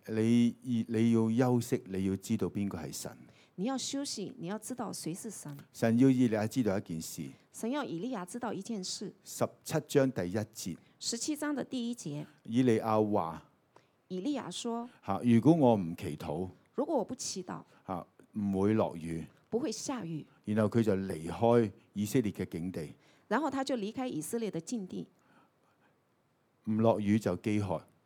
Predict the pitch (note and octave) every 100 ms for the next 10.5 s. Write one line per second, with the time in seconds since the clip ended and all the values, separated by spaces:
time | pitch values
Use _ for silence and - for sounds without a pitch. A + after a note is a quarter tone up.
0 | _ _ _ _ C4 G4 D#4+ G3+ F#3+ B3
1 | F#3 - A3 - F3 C3 _ _ _ -
2 | B2+ D3 A#2+ G#2+ A2 G2 - G2 F#2+ D2
3 | C#2+ - - D4 D4+ - E3+ G#3+ C#3+ -
4 | G#3+ - D3+ - A#2 G#2+ G#2 D#3 D#3 B2+
5 | G2 F2+ F#2 G#2+ B2 F#2+ F2 E2 - D#2
6 | D2+ F2+ - - - _ _ _ - A#3
7 | D4 F#4 F#4 A3+ C4 - C#4+ D4 G#3 G3
8 | A#3+ - C#3+ - - A2+ A2+ A#2 D3+ D#3
9 | D3 A#2+ G2 G2 F#2 F#2+ B2+ B2+ B2 E2
10 | E2+ E2+ E2+ D2+ -